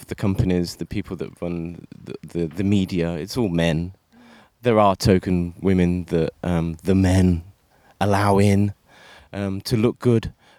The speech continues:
but it's, it's all rich, wealthy white men that, that run the world. So, um, yeah, if, if a big feminist movement can go and kick their ass,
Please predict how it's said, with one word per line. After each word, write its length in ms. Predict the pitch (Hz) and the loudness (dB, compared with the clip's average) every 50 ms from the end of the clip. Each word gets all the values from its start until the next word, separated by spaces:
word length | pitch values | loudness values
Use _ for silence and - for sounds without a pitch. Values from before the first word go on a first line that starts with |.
| _ - | _ -8
but 120 | - 113 | -4 -2
it's, 340 | 110 110 - - - - - | -2 -4 -4 -6 -12 -10 -4
it's 240 | - 113 113 - - | -2 -2 -2 -2 0
all 440 | 127 117 113 113 110 110 110 101 98 | 0 2 2 2 2 2 0 -2 -4
rich, 580 | 90 98 107 117 107 95 - - - - - 95 | -2 2 4 4 4 2 0 -4 -6 -6 -6 -8
wealthy 1080 | 87 87 107 110 107 104 98 - - 95 92 90 87 85 82 80 82 78 - - - - | -4 2 4 4 4 2 0 -4 -2 -2 0 0 -2 -4 -6 -8 -10 -12 -14 -16 -16 -14
white 400 | - 80 87 92 113 117 76 78 | -12 -6 0 2 2 2 2 0
men 300 | 101 101 95 95 95 95 | 0 0 0 0 -2 -2
that, 300 | 87 71 76 90 90 - | -4 -4 -6 -8 -8 -6
that 120 | 101 90 | -6 -6
run 300 | 78 87 95 104 101 101 | -4 -2 0 0 0 0
the 80 | 95 90 | 0 0
world. 460 | 85 101 98 90 85 80 80 80 - - | 2 2 2 2 0 -2 -4 -8 -10 -12
So, 480 | - - 101 98 98 98 98 95 95 - | -8 -4 -2 0 0 0 -2 -2 -4 -4
um, 440 | 90 101 104 101 98 98 98 101 - _ - - - - - - _ _ | -2 -2 0 0 0 -2 -4 -6 -10 _ -20 -20 -20 -20 -20 -20 _ _
yeah, 240 | - 156 196 185 107 98 | 0 2 4 4 4 4
if, 320 | 101 98 - - - - | 2 0 -4 -10 -10 -4
if 400 | - - 117 - - - - - _ - | -2 -2 -2 -2 -4 -12 -18 -16 _ -6
a 100 | - 107 | -6 -4
big 200 | - - 135 120 | 0 0 0 0
feminist 400 | - - 135 127 127 127 117 - | 2 2 2 4 4 2 2 2
movement 380 | 131 127 131 117 123 139 120 - | 2 2 2 2 2 -2 -2 0
can 120 | - 127 | 0 0
go 120 | 113 131 127 | 4 4 4
and 100 | 123 127 | 4 2
kick 180 | - 139 - | 0 -2 0
their 200 | - 131 135 131 | 2 4 4 6
ass, 480 | 131 135 143 151 151 - - - - | 6 6 4 4 2 0 -2 -4 -4